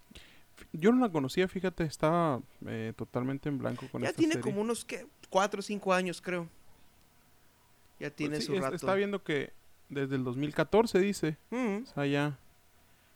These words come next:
Speaker 1: seis años y no, no. Sí, no la conocía, fíjate.
Speaker 2: Sí.
Speaker 1: De-, es lo que pasa cuando vives alejado del cable, también es el problema.
Speaker 2: Sí, es que la verdad yo la vi cuando la subieron, la primera temporada la subieron a Netflix.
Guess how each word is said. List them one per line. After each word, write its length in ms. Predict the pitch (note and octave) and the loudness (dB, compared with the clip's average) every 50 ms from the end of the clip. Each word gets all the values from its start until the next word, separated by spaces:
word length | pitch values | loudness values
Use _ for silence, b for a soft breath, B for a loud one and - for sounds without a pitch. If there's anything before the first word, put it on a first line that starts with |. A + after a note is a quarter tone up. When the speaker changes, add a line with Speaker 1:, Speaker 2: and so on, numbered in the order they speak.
| b b - | b b -20
Speaker 1:
seis 360 | - - - C3+ C3+ - - | -14 -6 -6 -6 -6 -4 -6
años 420 | C#3 C3+ C3+ C#3 C#3 C#3 - - | -4 -4 -2 -2 -4 -4 -6 -6
y 40 | - | -6
no, 220 | B2 A#2+ B2 B2+ B2+ | -6 -6 -6 -6 -6
no. 160 | C#3 D3 C#3+ - | -8 -10 -12 -8
Sí, 160 | - F#3 G3 | -6 -4 -4
no 140 | G3 G3 G3 | -2 -2 -4
la 80 | G3 | -4
conocía, 460 | - - D3+ C3 - - D#3+ E3 F3 | -4 -4 -6 -6 -6 -6 -6 -6 -6
fíjate. 380 | E3 - - D#3+ - - - D3+ | -8 -10 -10 -10 -10 -8 -8 -10
Speaker 2:
Sí. 200 | C3+ C#3 C3+ C#3 b b b b b b b b - - _ _ - - _ - _ _ _ - - - - - - - - _ _ _ _ _ _ - _ - | -10 -10 -12 -14 b b b b b b b b -20 -20 _ _ -20 -20 _ -20 _ _ _ -20 -20 -20 -20 -20 -20 -20 -20 _ _ _ _ _ _ -20 _ -16
Speaker 1:
De-, 160 | A#2+ B2+ B2 | -12 -10 -10
es 160 | B2 - - - - - | -10 -12 -16 -18 -18 -12
lo 100 | D#3+ E3 | -12 -8
que 100 | C#3+ C#3+ | -8 -8
pasa 280 | - _ D3+ D3+ - D#3+ | -4 _ -6 -4 -4 -6
cuando 180 | C#3+ C3+ C3 | -6 -4 -4
vives 180 | B2+ C#3 D3+ - | -2 -4 -2 -2
alejado 320 | C#3+ A#2 A2 - - C#3+ D3 | -2 -2 -2 -4 -4 -4 -4
del 180 | C3+ A#2 - | -4 -6 -8
cable, 400 | - - A2+ A#2 B2+ C3 C3 B2+ | -4 0 2 2 2 2 0 -4
también 320 | B2 - A2+ A2 A2 A2+ A#2+ | -4 -6 -8 -8 -6 -8 -8
es 120 | A#2+ - | -10 -10
el 80 | B2+ A#2+ | -14 -14
problema. 460 | - - A#2 A2 G#2 G#2 G#2 G#2 G#2+ - - - - - - - _ _ _ _ - _ - - _ b b b b b b _ - - - _ - | -10 -10 -10 -8 -6 -8 -8 -10 -12 -16 -20 -20 -20 -20 -20 -20 _ _ _ _ -20 _ -20 -20 _ b b b b b b _ -20 -20 -20 _ -12
Speaker 2:
Sí, 200 | - G#3+ F#3+ C#3 - G3 F#3 - | -10 -10 -10 -10 -10 -12 0 0
es 160 | G3+ F#3 - | 0 0 2
que 60 | B3+ | 4
la 100 | B3+ B3 | 6 6
verdad 180 | G3+ F3 F#3+ G#3 | 8 8 6 6
yo 120 | G#3 A3+ | 4 4
la 100 | A3+ A#3 | 2 2
vi 120 | G#3+ G#3+ G#3 | 2 0 0
cuando 260 | - B3 A#3 A3+ G#3+ | 2 2 2 2 2
la 100 | E3+ D3+ | 0 0
subieron, 560 | - - C#3 C3+ C#3+ D3+ D#3+ F3 F#3 F#3+ F3+ | 0 -2 -4 -2 0 2 2 2 2 2 0
la 80 | D3+ C#3 | 0 0
primera 220 | D#3 C#3 C#3+ D#3 | 0 -2 -2 -2
temporada 360 | D3 F3 F3 - D3+ D3+ D#3+ | -4 -6 -4 -4 -2 0 0
la 100 | E3 D#3 | 0 0
subieron 340 | C#3 - C#3 C#3 C#3+ D#3 D#3+ | -2 -4 -4 -4 -4 -2 -2
a 120 | D#3 C3+ B2+ | -2 -2 -2
Netflix. 500 | C#3+ D#3+ - - C3+ B2 - - - | -4 -4 -4 -6 -8 -8 -8 -12 -14